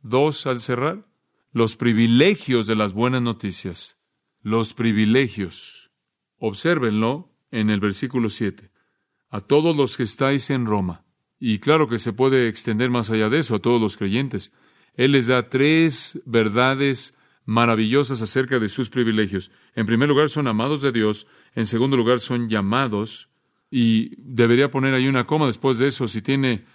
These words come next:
algunas palabras ahí en letra inclinada itálica, quiere decir que no están ahí en el original. Hay tres cosas aquí: amados de Dios, llamados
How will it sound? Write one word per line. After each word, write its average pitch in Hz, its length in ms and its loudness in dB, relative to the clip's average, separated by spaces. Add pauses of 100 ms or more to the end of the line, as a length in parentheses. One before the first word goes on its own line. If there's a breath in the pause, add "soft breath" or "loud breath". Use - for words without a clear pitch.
(120 soft breath)
algunas 123 420 0
palabras 123 640 2
ahí 117 380 -2 (300 soft breath)
en 110 560 -2
letra 123 360 0
inclinada 117 460 0
itálica, 117 380 -2
quiere 127 220 2
decir 113 180 -6
que 120 80 -2
no 117 80 2
están 117 180 -2
ahí 110 100 2
en 117 100 0
el 104 100 0
original. 101 460 0 (300 soft breath)
Hay 117 180 2
tres 160 220 0
cosas 160 300 0
aquí: 131 220 0
amados 135 440 2
de 170 120 0
Dios, 117 260 0
llamados 120 640 0